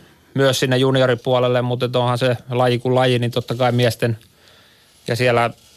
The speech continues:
korkeammalla tasolla, missä myös sitä rahaakin liikkuu, niin siellä on totta kai vähän resurssit erilaiset kuin siellä junioripuolella. Ja,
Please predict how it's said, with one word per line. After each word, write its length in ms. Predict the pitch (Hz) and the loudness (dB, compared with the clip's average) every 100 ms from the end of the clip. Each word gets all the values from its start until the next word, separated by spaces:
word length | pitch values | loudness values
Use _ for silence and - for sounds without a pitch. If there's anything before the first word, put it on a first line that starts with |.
| - | -4
korkeammalla 540 | 139 131 131 127 127 | 0 0 0 0 0
tasolla, 380 | 127 135 135 131 | 0 0 0 0
missä 260 | 127 - 131 | -2 -2 0
myös 260 | 135 131 | 0 0
sitä 160 | 127 135 | -2 0
rahaakin 440 | 135 123 117 120 | 0 0 -2 -2
liikkuu, 400 | 117 113 - 131 | -2 -2 -4 -4
niin 100 | 127 | -2
siellä 200 | 123 123 | -2 -2
on 60 | 120 | -2
totta 240 | 123 131 | -4 -4
kai 200 | 123 127 | -2 0
vähän 180 | 127 127 | 0 0
resurssit 440 | 123 117 113 123 | 0 -2 -4 -2
erilaiset 460 | 127 120 113 113 113 | -2 0 0 -2 -4
kuin 120 | 123 | -4
siellä 140 | 120 120 | 0 0
junioripuolella. 880 | 123 117 113 107 113 110 113 117 | 2 2 0 0 0 0 0 2
Ja, 200 | 113 117 | 0 0